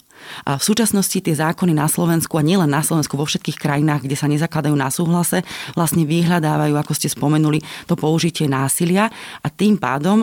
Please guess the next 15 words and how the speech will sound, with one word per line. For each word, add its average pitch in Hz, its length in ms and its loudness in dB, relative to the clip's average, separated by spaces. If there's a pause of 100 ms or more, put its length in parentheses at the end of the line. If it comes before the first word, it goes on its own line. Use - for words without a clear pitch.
aj 147 320 0
na 147 160 0
úrovni 156 320 2
vyšetrovania 156 560 0
na 135 160 -2
polícii 160 480 0
sa 151 160 -2
vlastne 151 320 -2
preživších 156 560 0
sexuálneho 151 560 0
násilia 143 480 0
pýtame, 147 400 0
či 143 160 -2
hovorili 143 480 0
nie. 123 320 2